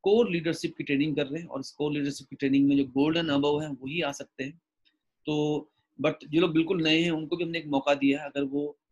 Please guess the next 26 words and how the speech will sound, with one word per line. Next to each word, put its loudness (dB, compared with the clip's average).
साढ़े 2
बारह 2
सौ, -10
साढ़े 2
बारह 0
सौ -2
sales -4
volume 0
की -4
दो 0
joining 2
कराते -4
हैं -10
और -18
personal -4
आईडी 2
पे -6
पाँच -4
सौ -12
सेल्स -4
volume 2
करते -8
हैं, -14
तो -4
वो 2
भी -4